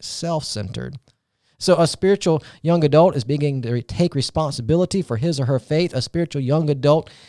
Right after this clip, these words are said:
is beginning to, to minister and serve and to help and to bless people. But here's what characterizes a spiritual young adult. A spiritual young adult still needs a lot of help.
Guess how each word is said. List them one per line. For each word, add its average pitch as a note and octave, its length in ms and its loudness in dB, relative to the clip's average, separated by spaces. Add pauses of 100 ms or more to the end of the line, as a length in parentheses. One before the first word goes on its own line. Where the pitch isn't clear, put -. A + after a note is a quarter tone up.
is A#2 140 -4
beginning C#3 400 0
to, A#2 160 0 (180)
to C#3 80 4
minister F3+ 840 4
and B2 220 -4
serve F#3 680 0
and A#2 160 -2
to G#2 100 -4
help F3 500 2
and A#2 120 -4
to A2 80 -4
bless D3 480 0
people. F3 460 -2 (680)
But C#3+ 460 4 (200)
here's F#3 260 2 (240)
what D3 200 -4
characterizes C#3+ 720 -2
a C3 80 -4
spiritual C#3 680 -4
young A#2+ 280 -4
adult. A#2 440 -2 (500)
A B2 80 -6
spiritual E3+ 380 -4
young C#3 180 0
adult B2 340 2
still C#3 220 -4
needs B2 200 -2
a G#2 40 -8
lot G#2+ 180 -2
of G#2 60 -6
help. D3+ 300 -4